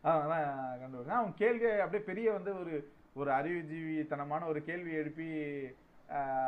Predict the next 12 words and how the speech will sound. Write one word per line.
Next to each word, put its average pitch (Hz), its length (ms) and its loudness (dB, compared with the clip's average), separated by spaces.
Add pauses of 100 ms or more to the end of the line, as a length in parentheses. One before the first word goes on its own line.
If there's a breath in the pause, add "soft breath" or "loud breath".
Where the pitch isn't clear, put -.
(220)
விட்-, 135 240 -14
அப்படியே, 143 320 0
அப்படியே 165 240 6
அதை 180 80 0
ஸ்டாப் 220 300 -2
பண்ணிடுவாங்க. 139 340 -2 (220)
"நீங்களே 196 340 0
சிந்திச்சுக்கோங்க, 135 840 -2 (360)
ராஜராஜ 156 440 4
சோழனா 139 420 -2
நியூட்டனா?" 165 460 0
அப்படின்னு, 120 400 -4